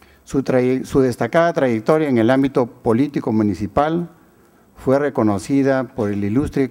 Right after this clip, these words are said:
Colegio de Abogados de Lima, que le otorgó como, que lo designó como presidente de su Comisión Ejecutiva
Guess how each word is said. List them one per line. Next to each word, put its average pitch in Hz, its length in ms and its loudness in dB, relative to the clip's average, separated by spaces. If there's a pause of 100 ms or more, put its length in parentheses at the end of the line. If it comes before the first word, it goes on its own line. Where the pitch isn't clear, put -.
(260)
Colegio 120 460 -4
de 104 60 0
Abogados 113 400 0
de 113 80 0
Lima, 98 400 -2 (800)
que 104 140 -6
le 107 80 0
otorgó 113 560 0
como, 95 580 -4 (840)
que 113 400 0
lo 120 240 4
designó 123 640 0
como 107 240 0
presidente 127 720 -2
de 120 140 0
su 107 100 -4
Comisión 107 500 -2
Ejecutiva 120 720 -4